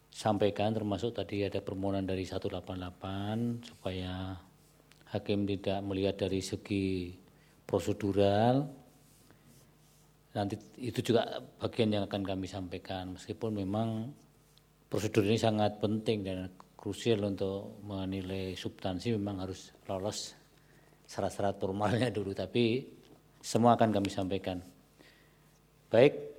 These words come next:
terima kasih untuk, cukup, Yang Mulia, untuk persidangan siang hari ini. Eh,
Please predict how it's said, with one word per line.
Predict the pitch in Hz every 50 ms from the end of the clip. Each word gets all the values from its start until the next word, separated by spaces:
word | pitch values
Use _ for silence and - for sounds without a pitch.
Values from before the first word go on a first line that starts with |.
| - - -
terima | - 120 123 120
kasih | 110 113 110 - 139 131 127
untuk, | 120 120 113 107 107 117 - - - - -
cukup, | 123 123 135 - 123
Yang | 113
Mulia, | 110 107 107 - - _ _ _ _ _ _ _ _ _ _ _ _ - 147 - _ _ - - - - - - - - - -
untuk | 117 110 104 - 113 113 117 -
persidangan | - - - 107 107 104 101 104 104 104 101 101 101 98 98 95 - - - - - - - - - - - - - _ _ - _ _ _ _ - - -
siang | - - 110 107 101
hari | 101 101 107 107 101 98
ini. | 107 127 170 170 - - - - - - - - - _ _ _ _ - - - - _ _ _ _ _ _ _ _ _ _ _ - _ _ _ _ -
Eh, | 139 117 104 101 101 101 101 101 101 101